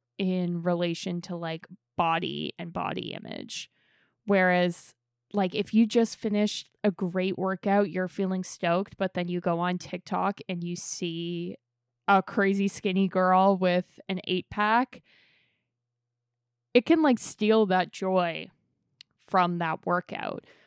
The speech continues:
Whereas it's like, why are you even comparing you to them?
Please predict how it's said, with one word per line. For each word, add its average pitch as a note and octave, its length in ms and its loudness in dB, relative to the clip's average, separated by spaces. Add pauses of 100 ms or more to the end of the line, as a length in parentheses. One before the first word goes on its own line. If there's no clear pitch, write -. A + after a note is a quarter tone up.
Whereas F#3+ 280 4
it's F#3+ 160 -2
like, F#3+ 180 0
why A#3+ 580 0
are G#3+ 100 2
you G#3+ 160 2
even G3+ 260 2
comparing G#3+ 600 0
you E3+ 160 0
to F3 140 -10
them? - 400 -8